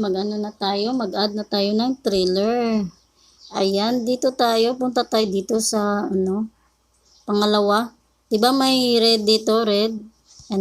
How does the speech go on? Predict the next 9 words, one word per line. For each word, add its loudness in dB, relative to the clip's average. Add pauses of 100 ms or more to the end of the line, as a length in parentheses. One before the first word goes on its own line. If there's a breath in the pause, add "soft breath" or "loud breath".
then 0
pangalawa, 2
content. 0 (680)
Ito, -4
pindutin 0
natin -2
to, -2
content 0
to. -4